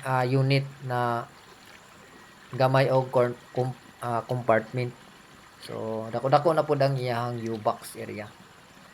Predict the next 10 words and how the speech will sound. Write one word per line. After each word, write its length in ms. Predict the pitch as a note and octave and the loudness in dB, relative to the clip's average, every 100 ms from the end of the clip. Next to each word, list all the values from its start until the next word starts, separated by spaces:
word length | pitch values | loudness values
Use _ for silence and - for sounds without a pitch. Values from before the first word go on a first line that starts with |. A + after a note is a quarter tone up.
| - - - - - - - - - | -20 -20 -20 -20 -20 -20 -20 -20 -20
So, 100 | - A2+ G#2 G#2 G2+ G2+ G2+ G#2+ - - - - - - - - | -10 -8 -8 -8 -8 -10 -10 -14 -20 -20 -18 -14 -14 -14 -20 -6
mora 180 | C3 E3 | 6 8
na 140 | G#3 G3 | 10 6
akong 160 | G3 | 6
ma-share 320 | F3+ E3+ F3+ | 4 4 4
sa 500 | D#3 D#3+ D3+ D3 C#3+ C#3 - - - - - - - - - - - - | 4 6 8 8 6 4 -4 -20 -20 -20 -20 -18 -18 -16 -18 -18 -20 -4
about 320 | B2+ C3+ C#3+ | 2 6 6
sa 220 | C#3 C3+ B2+ | 4 2 2
akong, 180 | C3+ B2+ | -2 -4
ah, 340 | A#2 A2+ A2+ | -4 -4 -4